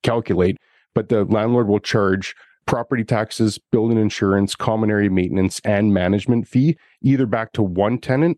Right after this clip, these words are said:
or to all the tenants on a proportionate share. And those costs, the, the real important thing to realize with those, and they're sometimes called additional rent,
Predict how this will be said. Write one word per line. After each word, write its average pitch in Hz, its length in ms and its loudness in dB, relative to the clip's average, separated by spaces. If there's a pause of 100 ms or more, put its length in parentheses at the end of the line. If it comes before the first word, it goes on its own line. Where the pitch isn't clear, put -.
or 117 200 0
to - 140 -8
all 113 240 2
the 104 120 0
tenants 101 400 0
on 95 100 0
a 85 60 -4
proportionate 92 640 -2
share. 95 320 -4 (420)
And 113 400 -2
those 147 300 0
costs, 107 380 -2
the, 104 220 -2 (220)
the 110 140 -2
real 131 320 2
important 107 420 -2
thing 107 140 0
to 104 80 -4
realize 98 380 0
with - 120 -8
those, 101 540 0
and 107 180 2
they're 110 180 0
sometimes 165 380 -2
called 127 220 0
additional 110 520 0
rent, 101 360 0